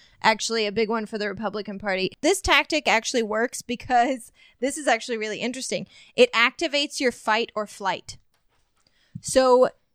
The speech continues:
you love your guns, right? Well, if we make stricter gun laws, you're gonna lose your guns. They're gonna be taken away from you. You won't be able to protect your family. That black and white thing. The idea behind planting this in your mind is that you will fight without thinking,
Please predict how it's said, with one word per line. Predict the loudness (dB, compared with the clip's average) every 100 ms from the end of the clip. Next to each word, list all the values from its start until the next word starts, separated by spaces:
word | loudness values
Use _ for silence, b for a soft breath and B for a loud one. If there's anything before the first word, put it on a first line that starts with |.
| -10
you | 0 4 6 6 4 2
love | 6 8 8 6
your | 2
guns, | 2 -2 -4 -2
right? | 4 6 6
Well, | 6 8 8 6 2 _ _ 2
if | 2 4
we | 2
make | 2 2
stricter | 2 0 2 0
gun | 2 2 2
laws, | 2 2 -2 -8 _
you're | 0 0
gonna | 2 2 2
lose | 2 0 2 2
your | 0
guns. | 2 2 0 -4 -10 -14 b
They're | 4 4
gonna | 4
be | -2
taken | 0 2 2
away | 4 2
from | 0 -4 -4
you. | -2 -4 -4
You | -2
won't | 0 2
be | 0
able | 0
to | -2
protect | -2 -2 -2 -2
your |
family. | -2 -2 -2 -6 -2
That | 0 2
black | 0 0
and | -2 -4
white | -4 -2
thing. | -2 -2 -4 -8
The | -2 2
idea | 2 2 -2 0 2 4 4 2 -2 -2
behind | -2 -2 -4 -4
planting | -6 -4 -4 -4 -4
this | -4 -4
in | -4
your | -2
mind | 0 0 0 -2
is | 0
that | 0
you | 0
will | -2 -2
fight | 0 0 2
without | 2 2 0
thinking, | 0 -2 -2 -6 -8